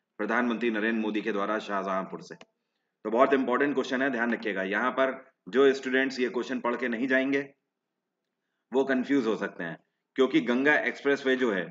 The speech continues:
ये कहाँ से कहाँ तक कनेक्ट कर रहा है? ये आपको वेस्ट यूपी मेरठ से कनेक्ट कर रहा है ईस्ट यूपी प्रयागराज तक, और इसकी जो लंबाई होगी ये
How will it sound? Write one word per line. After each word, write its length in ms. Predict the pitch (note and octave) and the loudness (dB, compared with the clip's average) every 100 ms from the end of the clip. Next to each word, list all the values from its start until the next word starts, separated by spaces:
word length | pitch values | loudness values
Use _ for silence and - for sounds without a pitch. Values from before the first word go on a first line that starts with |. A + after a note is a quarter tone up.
| - | -8
ये 140 | G2+ A#2+ | -4 -4
कहाँ 220 | A#2 C3+ | -2 -2
से 120 | C#3 | -2
कहाँ 220 | B2 B2+ C3 | 0 0 0
तक 160 | C3 | -2
कनेक्ट 300 | A#2+ B2+ - | 0 -2 -4
कर 120 | A#2+ A2+ | -6 0
रहा 140 | B2 | 0
है? 240 | C3 - _ _ - | 0 -4 _ _ -4
ये 100 | A#2 | 2
आपको 320 | B2 A#2+ C3 A#2+ | 2 0 -2 2
वेस्ट 260 | C3 C3+ | 0 0
यूपी 300 | B2 A#2+ C3+ | -2 -2 -2
मेरठ 340 | A#2 A2+ B2 C3 | 0 2 2 2
से 120 | B2+ | -2
कनेक्ट 280 | A#2 A#2 A#2 | -2 -4 -4
कर 120 | A2+ | -4
रहा 140 | A2 A#2 | 0 0
है 160 | B2+ - | 0 -2
ईस्ट 240 | B2 A#2+ | -6 -4
यूपी 300 | A#2+ A2+ A#2 | -2 -2 -2
प्रयागराज 560 | B2 A2+ G#2+ G2+ F#2+ F2 | -4 -2 0 0 -2 -4
तक, 160 | - E2 _ _ _ _ | -10 -16 _ _ _ _
और 100 | A2+ | 0
इसकी 240 | A#2+ A#2 C#3+ | 0 0 2
जो 100 | D3 | 2
लंबाई 360 | B2 A2 A#2+ B2+ | 2 2 2 2
होगी 260 | B2 C3+ B2+ - _ _ | 0 -2 -6 -12 _ _
ये 140 | G#2+ | -2